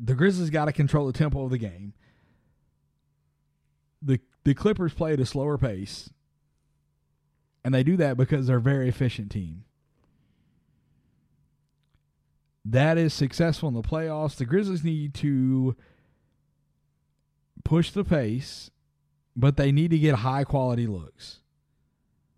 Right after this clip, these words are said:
Perimeter defense has been an issue for the Grizzlies. The Clippers make fourteen threes a game on thirty-four attempts. The Grizzlies wings will need to increase their effort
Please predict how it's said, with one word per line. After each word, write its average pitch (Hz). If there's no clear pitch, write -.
Perimeter 185
defense 160
has 135
been 160
an 165
issue 156
for 139
the 120
Grizzlies. 139
The 123
Clippers 165
make 143
fourteen 170
threes 156
a 127
game 139
on 123
thirty-four 135
attempts. 143
The 120
Grizzlies 143
wings 135
will 117
need 143
to 143
increase 143
their 143
effort 131